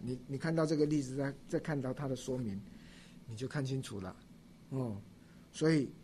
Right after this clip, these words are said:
因既有五，何前为九？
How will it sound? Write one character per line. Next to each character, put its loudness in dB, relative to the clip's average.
因 10
既 6
有 12
五， 4
何 6
前 6
为 10
九？ -2